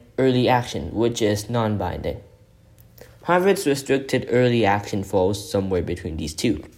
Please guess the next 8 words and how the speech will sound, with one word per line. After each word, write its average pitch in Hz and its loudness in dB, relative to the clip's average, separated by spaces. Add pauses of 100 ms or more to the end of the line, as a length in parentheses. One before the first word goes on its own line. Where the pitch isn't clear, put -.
(840)
as 151 2
applicants 175 4
may 143 4
apply 123 2
to 123 -6
public 117 -2
universities 101 -4
but 131 2